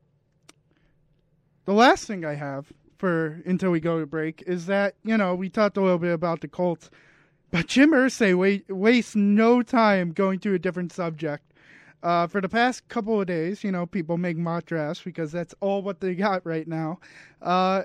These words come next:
and there's been speculation that, oh, hey, the Colts are most likely gonna be trading for the Bears' number one overall pick because the Bears are most not, uh, most likely not gonna stay there.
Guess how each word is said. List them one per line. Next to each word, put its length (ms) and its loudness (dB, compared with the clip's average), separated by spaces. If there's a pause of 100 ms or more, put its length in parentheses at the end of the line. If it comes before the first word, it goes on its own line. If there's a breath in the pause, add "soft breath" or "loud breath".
and 500 0 (840)
there's 180 2
been 160 2
speculation 880 0
that, 240 -4 (400)
oh, 160 2
hey, 320 0 (600)
the 100 -4
Colts 260 2
are 340 0 (360)
most 320 4
likely 320 0
gonna 180 0
be 140 -4
trading 280 -2
for 380 -4 (320 soft breath)
the 100 0
Bears' 380 0
number 300 -2
one 200 0
overall 440 -2
pick 400 -2 (420 soft breath)
because 480 -4 (460)
the 80 0
Bears 320 2
are 80 -2
most 320 -2
not, 280 -6 (300)
uh, 400 -2
most 240 -2
likely 420 -2
not 360 -4
gonna 180 -4
stay 260 0
there. 220 -10